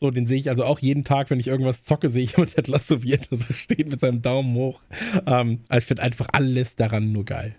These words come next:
wirklich. Ähm, ja, aber Moto, hast du ja gesagt. Also Moto kam ja auch. Dann kam eine neue Staffel von, ähm, oh, wie heißt das, äh, hier, die Kinofilme, die dein Leben, äh, verändert haben oder so, keine Ahnung. Ähm, auf Netflix. Ähm,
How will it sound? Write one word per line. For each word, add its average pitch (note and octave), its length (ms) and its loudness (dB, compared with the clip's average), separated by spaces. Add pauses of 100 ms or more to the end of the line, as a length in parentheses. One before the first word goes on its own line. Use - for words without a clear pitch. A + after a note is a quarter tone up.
(140)
wirklich. F#2+ 320 -4 (340)
Ähm, A2+ 220 2
ja, C3+ 100 4
aber F3 240 0
Moto, D3 480 2
hast A#2+ 140 0
du - 20 4
ja C3 60 2
gesagt. B2 420 -2
Also A#2+ 280 0
Moto C#3 280 0
kam C#3+ 220 0
ja A#2+ 80 -2
auch. B2+ 320 -4 (320)
Dann A#2 80 0
kam C#3 160 4
eine C3+ 100 2
neue C3 140 0
Staffel C#3+ 260 -2
von, B2+ 340 2
ähm, A#2 600 0 (120)
oh, A2+ 120 0
wie A2 100 2
heißt A#2 160 -2
das, - 140 -6
äh, A2 200 0
hier, B2+ 280 0
die A#2+ 140 -10
Kinofilme, C3 480 0
die A#2+ 100 -2
dein A#2+ 140 2
Leben, C3+ 580 0
äh, B2 320 0
verändert C3 340 -2
haben B2+ 220 0
oder B2 100 0
so, B2+ 160 0
keine A2 220 -2
Ahnung. B2 180 -2 (500)
Ähm, A#2 160 2
auf - 180 -2
Netflix. C#3 600 -2 (360)
Ähm, A2 500 0